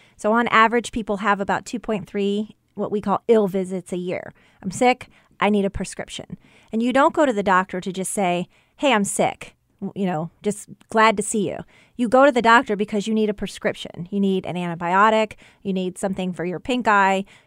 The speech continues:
You need something for your upper respiratory infection. That's what you want. And instead of going and sitting in a waiting room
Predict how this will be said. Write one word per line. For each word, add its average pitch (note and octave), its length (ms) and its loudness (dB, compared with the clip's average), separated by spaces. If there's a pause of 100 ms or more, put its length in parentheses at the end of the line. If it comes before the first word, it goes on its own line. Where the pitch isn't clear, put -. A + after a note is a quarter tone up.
You F#3 100 -10
need F3 200 -6
something G3 320 -2
for F#3+ 80 -4
your F3+ 160 -2
upper E3+ 200 -4
respiratory G3 560 -2
infection. E3+ 540 -8 (300)
That's A#3 280 0
what B3 200 -4
you G#3 100 -2
want. F3+ 480 -6 (400)
And G3+ 120 0
instead B3 340 0
of D#4 180 -2
going A3 460 2
and E3 140 -8
sitting A3 260 0
in F#3+ 80 -2
a F3 80 -4
waiting G3+ 280 0
room D#3 360 -6